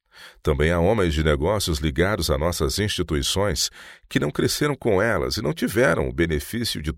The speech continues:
toda a instrução que Deus tem dado de tempos em tempos com referência à sua administração. Eles não incorporaram a verdadeira religião, o Espírito de Cristo em seus negócios.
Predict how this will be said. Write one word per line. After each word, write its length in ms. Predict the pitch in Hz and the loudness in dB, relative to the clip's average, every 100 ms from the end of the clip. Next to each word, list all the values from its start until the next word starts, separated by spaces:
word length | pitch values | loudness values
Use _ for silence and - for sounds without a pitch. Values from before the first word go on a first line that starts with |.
| _ | _
toda 280 | 113 131 95 | -2 0 -2
a 40 | |
instrução 560 | 82 - 73 69 - 101 | -4 -6 -4 -4 -2 -4
que 100 | 73 | -2
Deus 220 | 87 87 | -2 0
tem 200 | 76 67 | -2 -4
dado 400 | 64 90 101 92 - _ - | -2 -2 -2 -6 -10 _ -16
de 100 | 78 _ | -16 _
tempos 440 | - 107 107 82 67 | -2 0 -2 -4 -6
em 100 | 64 | -6
tempos 540 | - 101 117 - - - - - - | -4 -4 -4 -8 -10 -10 -16 -14 -2
com 160 | 165 | 0
referência 680 | 131 131 - 95 127 - 73 | 0 2 2 4 2 2 -2
à 20 | |
sua 360 | - 80 78 82 | -2 -4 -2 -2
administração. 880 | 80 71 73 - 71 65 - 50 - _ _ _ _ _ _ _ _ _ _ _ _ - | -4 -4 -4 -2 -2 -2 -4 -4 -8 _ _ _ _ _ _ _ _ _ _ _ _ 2
Eles 360 | 85 98 127 - | 4 4 2 0
não 140 | 76 | 0
incorporaram 840 | 73 90 82 85 65 78 92 67 65 | 2 2 2 2 2 2 0 -2 -2
a 40 | |
verdadeira 560 | 76 71 71 80 82 73 | -2 0 0 2 2 2
religião, 720 | 78 78 76 71 73 85 57 | 0 0 -2 -2 -4 -4 -4
o 60 | 73 | -2
Espírito 760 | - - _ 135 147 123 - 82 | -2 -2 _ -6 -4 -6 -6 -8
de 140 | 90 | -10
Cristo 640 | - 87 113 127 - - | -4 -4 -2 -2 -2 -2
em 60 | 62 | -4
seus 260 | - 69 | -2 -2
negócios. 760 | 69 65 - 50 - - - | -2 -6 -6 -8 -6 -6 -6